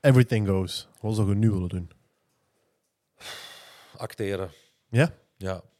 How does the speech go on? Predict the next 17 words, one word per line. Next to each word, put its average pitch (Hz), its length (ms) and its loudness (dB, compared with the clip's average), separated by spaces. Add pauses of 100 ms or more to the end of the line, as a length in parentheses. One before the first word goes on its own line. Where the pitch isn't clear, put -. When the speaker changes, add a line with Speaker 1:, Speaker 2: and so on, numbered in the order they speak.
(600)
Speaker 1:
Wat 98 220 -2
voor 101 100 -6
iets? - 240 -12 (1040)
Speaker 2:
Ehm, 90 600 -8 (2000)
goh, - 140 -14 (560)
ik 92 160 -20
denk 95 280 -8
dat 98 140 -10
ik, - 300 -14
dat 95 140 -10
ik 92 140 -12
voor - 280 -12
het 85 200 -14
moeilijke 104 680 -6
zou 92 240 -6
gaan 90 200 -16
kiezen. 87 420 -16